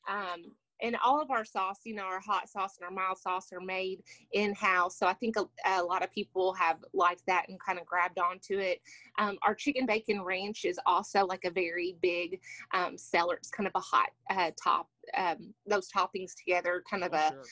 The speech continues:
Speaker 1: a good, a good mix. But, um, you know, we, we kinda have, you know, what the normal restaurants have as, you know, your deluxe and your all, all meat, excuse me, all meat pizzas and things like that. But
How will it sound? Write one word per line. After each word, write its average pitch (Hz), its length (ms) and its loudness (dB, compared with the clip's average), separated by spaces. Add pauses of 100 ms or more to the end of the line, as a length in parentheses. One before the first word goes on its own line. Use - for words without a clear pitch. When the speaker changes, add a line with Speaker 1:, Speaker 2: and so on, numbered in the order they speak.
(260)
Speaker 1:
a 180 40 -4 (140)
good, 196 320 4
a 190 80 2
good 202 280 4
mix. 190 460 0
But, 208 300 4 (380)
um, 220 340 2 (140)
you 277 180 2
know, 294 160 4
we, 302 320 0
we 294 80 -2
kinda 381 260 0
have, 330 420 2
you 294 120 0
know, 254 160 2
what 233 260 2
the 262 60 -2
normal 233 800 0 (200)
restaurants 226 600 -2
have 220 320 0
as, 220 180 -2 (300)
you 247 80 0
know, 247 60 4
your 220 180 4
deluxe 202 880 4
and 208 220 -2 (280)
your 220 380 2
all, 190 320 2
all 202 220 -2
meat, 214 180 -6 (240)
excuse 233 320 -8
me, 196 140 -4
all 214 180 6
meat 220 220 2 (100)
pizzas 220 540 -2
and 220 100 2
things 214 240 0
like 208 180 2 (140)
that. 208 260 4
But 196 200 0